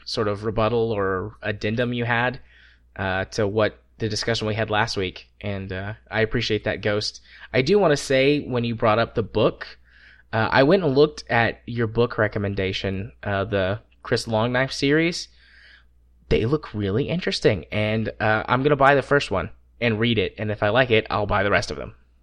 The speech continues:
'Cause I, I, it's been a while since I've really sat down and read some books, and I do enjoy, I, I mean, I listen to audiobooks all the time,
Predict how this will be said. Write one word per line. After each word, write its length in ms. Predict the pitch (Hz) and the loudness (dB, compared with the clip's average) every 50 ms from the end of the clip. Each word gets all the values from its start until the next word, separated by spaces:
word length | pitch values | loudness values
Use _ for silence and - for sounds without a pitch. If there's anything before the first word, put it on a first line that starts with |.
| _ _ _ _ _ _ _ _ _ _ _ _ _ - - - - - - _ - | _ _ _ _ _ _ _ _ _ _ _ _ _ -20 -20 -20 -20 -20 -20 _ -2
'Cause 720 | - 113 107 107 104 104 104 101 98 - - - - - - _ | 2 4 4 6 4 4 2 0 -2 -4 -6 -8 -10 -10 -10 _
I, 100 | - - - - | -8 -6 0 2
I, 220 | 135 139 131 120 - - _ - - _ _ _ - _ _ _ _ _ _ _ _ _ _ _ _ _ - | 4 4 4 0 -4 -16 _ -20 -20 _ _ _ -20 _ _ _ _ _ _ _ _ _ _ _ _ _ 0
it's 140 | 156 151 - | 0 0 8
been 160 | - 208 226 | 10 10 10
a 40 | 233 | 10
while 220 | 202 190 202 208 214 | 8 6 4 4 4
since 220 | - 156 147 - | 0 0 2 4
I've 280 | 143 123 113 104 85 98 | 6 6 4 2 -2 -6
really 640 | 101 104 113 117 120 127 131 123 117 113 107 - - _ | -4 -2 0 0 2 2 2 2 0 -2 -4 -6 -10 _
sat 300 | - - - 117 113 120 | -6 0 0 2 2 2
down 240 | 120 113 110 123 117 | 2 2 2 2 2
and 180 | 107 101 101 | 0 0 0
read 220 | 101 101 107 113 - | 0 0 0 0 -2
some 200 | - 113 101 98 | -4 -4 -4 -2
books, 480 | 101 98 123 - - - - - - - _ _ _ _ _ _ _ _ _ _ | 0 0 0 0 -2 -4 -8 -8 -10 -12 _ _ _ _ _ _ _ _ _ _
and 120 | 107 117 113 | 0 2 2
I 80 | 117 | 2
do 180 | 117 135 156 160 | 2 2 2 2
enjoy, 360 | 139 123 131 127 120 117 113 - | 2 4 4 4 4 2 2 0
I, 120 | 135 - - - | -4 -4 -2 0
I 60 | 143 | 0
mean, 120 | 139 135 135 | 2 2 4
I 60 | 135 | 2
listen 180 | 151 156 - 127 | 2 2 0 -2
to 60 | 120 - | 0 2
audiobooks 460 | 110 113 113 110 107 107 98 - - | 2 4 4 4 2 2 0 -2 -2
all 120 | 98 95 | -2 -2
the 60 | 87 | -2
time, 340 | - - - 82 67 67 - | -4 -4 -4 -4 -4 -6 -10